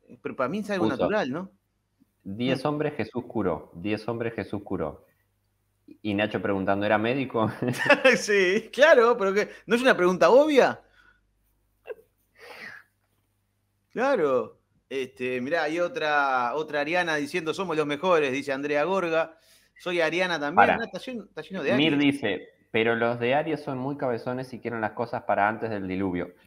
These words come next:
Speaker 2: Pero están antes del diluvio, después ya no tiene sentido.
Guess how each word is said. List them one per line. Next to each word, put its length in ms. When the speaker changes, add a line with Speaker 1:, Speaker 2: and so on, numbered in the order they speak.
Speaker 2:
Pero 220
están 260
antes 300
del 140
diluvio, 380
después 340
ya 80
no 140
tiene 160
sentido. 480